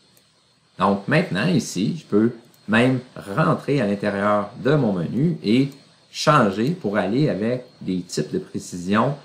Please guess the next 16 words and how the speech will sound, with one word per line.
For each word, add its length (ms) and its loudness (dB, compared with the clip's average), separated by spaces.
qui 140 -2
vont 160 2
être 160 2
vraiment 480 -2
pour 180 -2
la 120 -2
fabrication. 680 -4
Alors, 480 4
vous 220 2
voyez 460 2
que 80 -4
maintenant, 640 -2
cet 300 -2
outil-là 500 0
va 240 4
me 140 -2